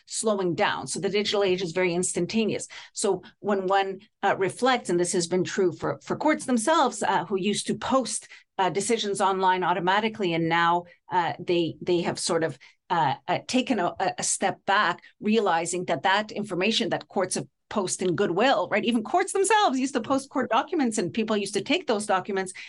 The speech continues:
and use them for nefarious purposes. So courts said, "Wait a second, uh, maybe we should take a step back,"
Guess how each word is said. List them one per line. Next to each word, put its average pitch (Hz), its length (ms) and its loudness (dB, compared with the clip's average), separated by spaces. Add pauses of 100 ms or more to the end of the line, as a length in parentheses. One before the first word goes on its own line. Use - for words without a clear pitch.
and 196 180 0
use 269 200 2
them 208 120 -2
for 202 140 0
nefarious 196 480 0
purposes. 349 480 -2
So 170 100 0
courts 208 280 -2
said, 160 100 -4
"Wait 254 180 0
a 277 40 2
second, 185 380 -2 (300)
uh, 185 120 0
maybe 226 340 2
we 208 160 0
should - 260 -2 (200)
take 294 180 0
a 330 60 0
step 240 280 0
back," 220 420 0